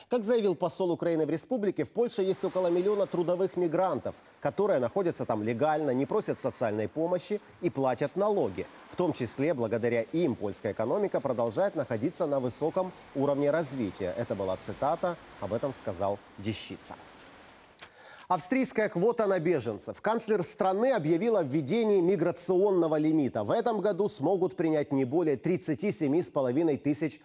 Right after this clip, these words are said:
просителей убежища. Тем временем в Германии беженцы начали подавать в суд на миграционные службы. На что же жалуются, знает Татьяна Лагунова.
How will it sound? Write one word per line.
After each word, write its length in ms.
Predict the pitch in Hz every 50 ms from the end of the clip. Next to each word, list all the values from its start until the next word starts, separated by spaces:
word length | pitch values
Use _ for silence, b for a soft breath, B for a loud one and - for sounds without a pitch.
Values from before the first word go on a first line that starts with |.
| b b _
просителей 600 | 160 156 151 - - 117 - - 131 120 123 123 -
убежища. 560 | 143 135 113 113 104 80 82 - - - - B B B B B
Тем 180 | B - 269 285
временем 380 | 277 254 214 165 143 131 120 107
в 80 | 98
Германии 640 | 113 117 180 160 143 139 156 214 254 262 233 185 143
беженцы 640 | 120 101 123 151 220 247 208 226 202 156 - - 127
начали 460 | 113 120 147 185 - - 208 190 214
подавать 520 | 208 - 147 127 107 131 123 131 143 143 -
в 20 | -
суд 420 | - - - - 269 233 - - - - _
на 140 | - 131 156
миграционные 720 | 226 247 190 208 - - - 196 170 156 156 160 170 156
службы. 500 | - - 131 110 98 87 90 87 104 B B B B B
На 100 | - 131
что 160 | 127 - 185 165
же 160 | 160 233 226
жалуются, 560 | 151 147 196 160 135 117 110 107 101 - 131
знает 340 | 110 101 120 139 160 196 -
Татьяна 360 | - 196 - 165 160 143 143
Лагунова. 560 | 143 143 131 113 139 131 113 92 73 57 55